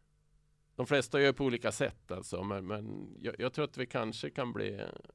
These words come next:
bättre på det. Men man vet ju inte alltid vad som gör att en viss elev känner sig delaktig, så, så jag tror att vi återigen vid känslor, man måste lära sig liksom att prata om hur man känner och vad som står, så att man vet vad som, vad det innebär att vara delaktig när man känner sig delaktig.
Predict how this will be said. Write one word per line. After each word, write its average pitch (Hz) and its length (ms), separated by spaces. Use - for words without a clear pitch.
bättre 120 340
på 117 100
det. 104 220
Men 131 200
man 131 160
vet 131 240
ju 131 40
inte 123 160
alltid 143 280
vad 131 340
som - 180
gör 117 120
att 113 140
en 113 60
viss 107 180
elev 110 240
känner 131 400
sig 98 180
delaktig, 98 540
så, 98 140
så 104 240
jag 104 120
tror 117 100
att 98 60
vi 110 40
återigen 117 560
vid 107 100
känslor, 104 580
man 104 140
måste 110 180
lära 104 200
sig 110 140
liksom 107 180
att 98 80
prata 107 360
om 107 80
hur 110 80
man 104 120
känner 117 400
och 98 200
vad 101 80
som - 240
står, 120 240
så 107 120
att - 60
man 107 120
vet 131 280
vad 101 140
som, 101 220
vad 110 180
det 104 40
innebär 107 360
att - 120
vara 107 100
delaktig 98 420
när 107 60
man 104 100
känner 135 320
sig 110 120
delaktig. - 460